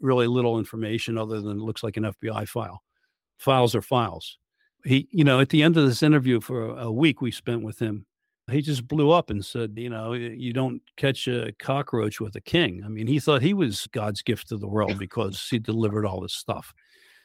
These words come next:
So we had to resettle. His handlers, his British handlers helped us, and he came back to the United States a few months later and was a lot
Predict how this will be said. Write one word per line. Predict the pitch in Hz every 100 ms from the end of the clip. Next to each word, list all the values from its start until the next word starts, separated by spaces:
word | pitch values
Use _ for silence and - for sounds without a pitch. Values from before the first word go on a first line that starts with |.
| -
So | - 156
we | 175
had | 175 180
to | 135
resettle. | 139 170 190 - 156 151 139 127 _ -
His | 113
handlers, | - 160 147 147 139 113
his | 113
British | - 139 135 -
handlers | 123 123 120 -
helped | 120 -
us, | 117 - -
and | 110
he | 120
came | - 135
back | 127 131 123
to | -
the | 120
United | 117 120 113
States | - 123 113 110 - - _ _ _ _ _ _ -
a |
few | 117 - 156
months | 139 123 -
later | 135 135 127 107 _ _ _ _ _ _ _ _ _ -
and | 131 127 127
was | 165
a | 175
lot | 160 175